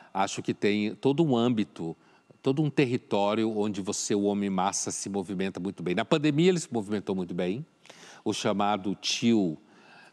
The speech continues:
ah, o tio, o tiozão da internet que ficava sendo, como é que se falava? Infectologista amador, né?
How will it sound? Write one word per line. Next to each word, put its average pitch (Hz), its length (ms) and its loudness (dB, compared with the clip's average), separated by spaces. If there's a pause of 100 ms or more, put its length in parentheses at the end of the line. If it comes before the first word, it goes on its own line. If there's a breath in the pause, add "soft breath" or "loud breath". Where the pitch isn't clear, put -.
(140)
ah, 92 340 0
o 104 140 -2
tio, 98 840 0 (200)
o 101 100 -2
tiozão 110 500 0
da 101 120 0
internet 95 720 -2
que 104 100 -8
ficava 90 840 -2 (240 loud breath)
sendo, 98 440 -2
como 95 180 -4
é 90 60 -6
que - 80 -12
se - 100 -12
falava? 104 500 0
Infectologista 95 840 -4
amador, 87 500 -2 (600)
né? 117 260 -4